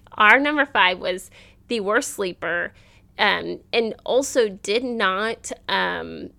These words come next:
think that a nap really ever needed to be longer than forty-five minutes, which a forty-five minute nap, that's great.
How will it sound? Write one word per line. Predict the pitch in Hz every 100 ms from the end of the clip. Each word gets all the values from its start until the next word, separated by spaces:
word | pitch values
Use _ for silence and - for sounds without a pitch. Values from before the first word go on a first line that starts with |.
| _ -
think | 254 247
that | - - -
a | 196
nap | 208 185 196 233 -
really | 196 226 220 -
ever | 208 202 196
needed | 185 175 175
to |
be | 165 156
longer | 170 185 185
than | 185
forty-five | 190 175 170 170
minutes, | 165 165 202 320 - - - - - _ -
which | 214 233 226
a |
forty-five | - 392 403 330
minute | 247 -
nap, | 196 180 -
that's | 202 -
great. | - 196 185